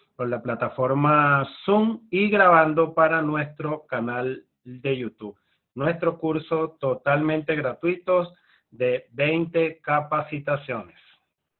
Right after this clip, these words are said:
Vamos a estar trabajando entonces el día de hoy con lo que es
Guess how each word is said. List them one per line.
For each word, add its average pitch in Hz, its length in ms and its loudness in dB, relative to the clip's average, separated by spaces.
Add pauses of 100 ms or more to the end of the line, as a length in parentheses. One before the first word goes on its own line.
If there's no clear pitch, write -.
(1400)
Vamos 135 140 -4
a - 20 0
estar 143 240 -4
trabajando 156 480 0
entonces 180 500 0
el 143 120 0
día 135 180 0
de 156 60 0
hoy 175 240 0
con 180 200 -2
lo 180 140 0
que 165 380 2
es 170 180 -10